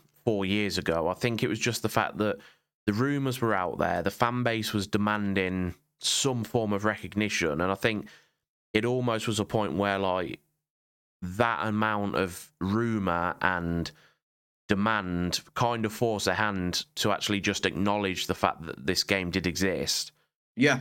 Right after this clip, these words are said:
Speaker 1: I th-,
Speaker 2: yeah.
Speaker 1: I wonder whether Xbox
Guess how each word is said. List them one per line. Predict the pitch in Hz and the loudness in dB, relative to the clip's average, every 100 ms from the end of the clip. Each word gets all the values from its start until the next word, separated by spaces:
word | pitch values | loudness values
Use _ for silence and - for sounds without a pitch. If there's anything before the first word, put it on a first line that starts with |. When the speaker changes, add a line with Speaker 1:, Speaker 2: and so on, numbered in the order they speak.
| 135 | 0
Speaker 1:
I | 120 113 | -2 2
th-, | |
Speaker 2:
yeah. | 135 123 | 2 4
Speaker 1:
I | 120 | 2
wonder | 107 107 98 98 | 0 0 0 0
whether | 98 104 90 85 80 90 - _ _ _ 113 | 2 0 0 0 0 -2 -4 _ _ _ 2
Xbox | 110 - - 101 - - | 2 0 -2 -2 -2 -4